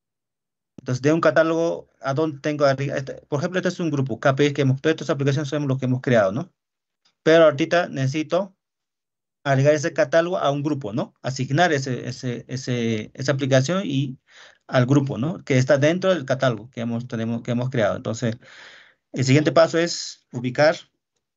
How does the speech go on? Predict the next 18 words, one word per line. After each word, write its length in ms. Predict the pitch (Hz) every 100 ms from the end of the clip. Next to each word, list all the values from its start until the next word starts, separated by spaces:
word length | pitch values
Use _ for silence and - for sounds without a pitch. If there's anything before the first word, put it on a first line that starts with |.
| _ _ _ _ _ _ _ _ _ _ _ _ _ _
o 140 | 131 120
entrar 240 | 120 143
en 80 | 143
este 120 | 143
caso 300 | 139 139 139
al, 180 | 120 113
al 140 | 113
designer 540 | 107 117 170 160 151 139
para 200 | 123 117
poder 200 | 120 123
yo 120 | 123
configurar 360 | 120 110 120 117
este 140 | 120
paso, 280 | 123 101 -
¿no? 100 | 120
Entonces, 400 | 135 117 113 127
entro 220 | 117 120
acá 400 | 120 139 151 156